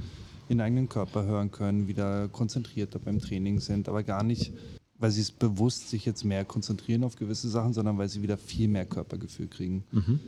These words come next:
Speaker 1: spüren Sachen wieder besser, hören mehr auf ihren eigenen Körper wieder.
Speaker 2: Vielleicht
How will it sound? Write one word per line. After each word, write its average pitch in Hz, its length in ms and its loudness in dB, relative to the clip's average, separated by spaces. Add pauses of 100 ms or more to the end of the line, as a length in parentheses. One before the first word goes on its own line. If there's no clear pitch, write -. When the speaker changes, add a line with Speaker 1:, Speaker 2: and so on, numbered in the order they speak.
(120)
Speaker 1:
spüren 117 380 2
Sachen 107 320 0
wieder 101 160 0
besser, 98 760 -2
hören 104 260 2
mehr 95 180 2
auf 92 120 -6
ihren 95 140 0
eigenen 104 260 0
Körper - 400 -6
wieder. 95 300 -2 (480)
Speaker 2:
Vielleicht - 420 2